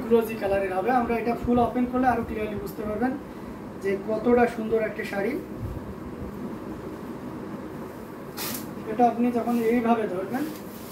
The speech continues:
তখন খুব easily বুঝতে পারবেন। অসাধারণ combination, এটা যে কোনো বর্ণের, যে কোনো বয়সের মানুষের জন্য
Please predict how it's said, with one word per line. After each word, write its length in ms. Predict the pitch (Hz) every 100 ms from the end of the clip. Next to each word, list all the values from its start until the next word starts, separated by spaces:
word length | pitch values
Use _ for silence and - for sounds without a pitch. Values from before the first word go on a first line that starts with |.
| -
তখন 180 | 196 226 220
খুব 160 | 240 226
easily 300 | 214 233 233
বুঝতে 300 | 208 - 202
পারবেন। 340 | 190 180 180
অসাধারণ 500 | 196 220 214 220 226 214
combination, 480 | 214 214 214 240 285 - - - - -
এটা 280 | 220 208 226 254 220
যে 100 | 220
কোনো 180 | 240 240 220
বর্ণের, 460 | 220 240 247 254
যে 140 | 220 220
কোনো 180 | 240 233
বয়সের 360 | 220 214 247
মানুষের 280 | 220 220 233
জন্য 220 | 214 226